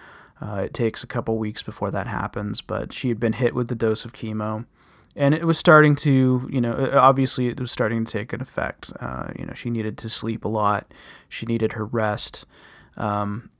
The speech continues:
my wife and I went in a week later, and, uh, you know, she cut her hair, and we talked, and then my, my mom got a little sleepy, and she went to bed, and we took off.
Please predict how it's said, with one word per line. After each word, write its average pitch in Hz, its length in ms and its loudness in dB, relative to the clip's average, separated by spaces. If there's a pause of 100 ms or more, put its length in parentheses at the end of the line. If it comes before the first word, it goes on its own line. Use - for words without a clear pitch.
my 120 180 2
wife 117 260 4
and 123 100 2
I 113 140 4
went 113 240 0
in 110 180 0
a 104 60 -4
week 110 300 -8
later, 110 500 0
and, 107 640 -4
uh, 107 360 -4
you 113 120 -6
know, 113 220 -6
she 117 180 -8
cut 123 180 -2
her 117 120 0
hair, 110 600 -2 (460)
and 120 140 -2
we 123 100 0
talked, 113 440 2
and 113 120 -2
then 113 100 0
my, 110 140 0 (160)
my 113 220 -2
mom 107 240 0
got 113 200 -4
a 113 60 -4
little 113 180 -2
sleepy, 123 500 -4
and 107 440 -6
she - 120 -8
went 113 200 -4
to 120 60 -4
bed, 113 280 0
and 110 100 -2
we 110 300 -4
took 127 220 -4
off. - 400 -4